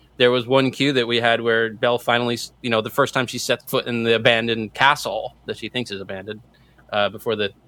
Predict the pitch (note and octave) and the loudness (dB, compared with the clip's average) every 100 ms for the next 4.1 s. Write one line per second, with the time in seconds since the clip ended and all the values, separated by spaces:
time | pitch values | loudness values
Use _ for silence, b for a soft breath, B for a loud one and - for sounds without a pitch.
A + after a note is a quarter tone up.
0 | _ G#2 G2 G2+ G2 G2+ A2+ G#2 F#2+ - | _ -12 -10 -8 -8 -4 -4 -4 -8 -8
1 | F#2+ G#2 F#2 F#2 F#2+ F#2 F#2 F#2+ - G#2+ | -8 -10 -10 -12 -12 -8 -6 -6 -8 -10
2 | G2+ G2+ G2+ G2+ b b b b A#2+ A#2 | -6 -2 -2 -2 b b b b -2 0
3 | A2 B2 B2 C3 B2 A2 C3+ C#3 E3 G#3 | -2 -8 -6 -2 0 2 6 8 8 6